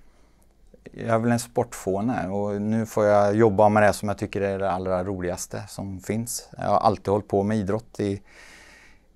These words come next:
i alla dess former. Eh, kommer från Filipstad där man har, eh, haft fantastiska möjligheter att prova på många olika idrotter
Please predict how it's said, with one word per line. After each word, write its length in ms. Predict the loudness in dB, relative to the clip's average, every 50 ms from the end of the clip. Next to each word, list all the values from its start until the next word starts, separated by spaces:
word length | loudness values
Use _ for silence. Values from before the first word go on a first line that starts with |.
| _
i 300 | -12 -8 -6 -4 -4 -2 0
alla 280 | 2 4 4 6 6 4
dess 200 | 4 2 0 -2
former. 520 | 0 2 2 2 2 0 -2 -4 -4 -6 -10 -14 -20 -20 -20 _
Eh, 640 | -18 -14 -12 -12 -10 -10 -10 -10 -10 -12 -12 -14 -16 -18 -20 _ _ _ -20 _ -4 -4
kommer 180 | -2 -2 -2 -2
från 160 | -2 -4 -2
Filipstad 540 | 0 0 0 0 0 0 0 4 4 6 6
där 100 | 4 4
man 180 | 2 2 0 0
har, 280 | 0 0 0 0 -2
eh, 80 | -2 -4
haft 360 | -6 -4 -4 -6 -6 -6 -12
fantastiska 800 | -8 -4 -4 -2 0 0 -2 -2 -4 -8 -10 -4 0 0 0 2
möjligheter 480 | 2 2 0 2 2 0 0 -2 -4
att 120 | -8 -8 -4
prova 200 | -2 -2 -2 -2
på 220 | -2 -4 -4 -4
många 240 | -4 -4 -4 -4 -4
olika 360 | -4 -4 -4 -6 -6 -6 -6
idrotter 460 | -6 -6 -6 -8 -14 -16 -16 -18 -16